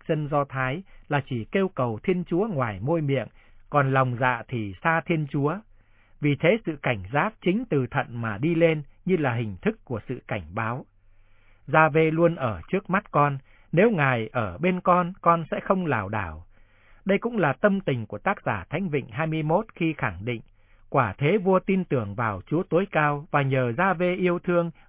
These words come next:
vua không hề lay chuyển. Vì thế tim con vui sướng, nội tâm con mừng rỡ, cả thịt xác con cũng nghỉ ngơi an toàn." Tim, nội tâm, thịt xác là các từ ám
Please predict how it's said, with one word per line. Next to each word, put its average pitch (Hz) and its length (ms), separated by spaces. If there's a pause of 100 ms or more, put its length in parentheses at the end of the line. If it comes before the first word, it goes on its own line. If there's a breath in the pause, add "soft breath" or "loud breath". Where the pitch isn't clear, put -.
vua 170 220
không 170 240
hề 113 300
lay 139 260
chuyển. 98 240 (760)
Vì 139 240
thế 147 300
tim 196 220
con 185 260
vui 180 220 (100)
sướng, 170 320
nội 135 280
tâm 180 200
con 175 300
mừng 113 260
rỡ, 131 300 (100)
cả 107 220
thịt 113 160 (160)
xác 170 200
con 156 240
cũng 185 220
nghỉ 107 260
ngơi 147 200
an 147 280
toàn." 98 260 (720)
Tim, 160 340
nội 123 300
tâm, 147 240
thịt 131 180 (140)
xác 170 180 (320 soft breath)
là 139 120
các 196 260
từ 131 160
ám 175 280